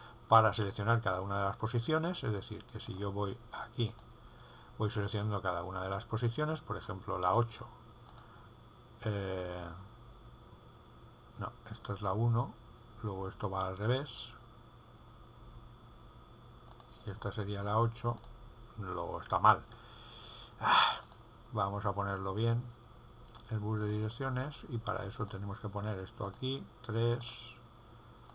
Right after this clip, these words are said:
dos, uno y cero.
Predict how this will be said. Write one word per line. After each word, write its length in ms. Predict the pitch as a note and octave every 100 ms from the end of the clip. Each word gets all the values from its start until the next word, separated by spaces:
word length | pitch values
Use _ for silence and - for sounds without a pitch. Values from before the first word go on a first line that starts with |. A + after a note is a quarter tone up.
| - -
dos, 560 | G2+ G#2+ A2 A2+ A#2 A#2 - - - - - - - - - - -
uno 480 | A2 G#2+ A2 A2+ A#2 - - - - - - - - -
y 40 |
cero. 340 | - - -